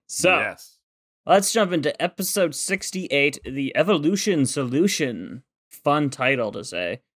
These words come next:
Speaker 1: So we're still in Pallet Town.
Speaker 2: Yep.
Speaker 1: And, uh, everyone is gonna be heading to Seafoam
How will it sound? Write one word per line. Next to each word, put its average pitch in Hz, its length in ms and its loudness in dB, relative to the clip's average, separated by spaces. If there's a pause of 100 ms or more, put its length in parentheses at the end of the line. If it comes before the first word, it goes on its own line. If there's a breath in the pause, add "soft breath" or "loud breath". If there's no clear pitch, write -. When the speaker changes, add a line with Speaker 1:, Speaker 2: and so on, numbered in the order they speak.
(100)
Speaker 1:
So 123 140 -6
we're 117 140 -6
still 214 340 2
in 214 80 2
Pallet 131 440 0
Town. 123 340 -8 (200)
Speaker 2:
Yep. 104 160 -8 (160)
Speaker 1:
And, 113 440 0
uh, 113 240 0
everyone 202 640 2
is 135 120 -2
gonna 147 160 -2
be 135 140 -2
heading 147 360 0
to 139 360 -2
Seafoam 151 640 0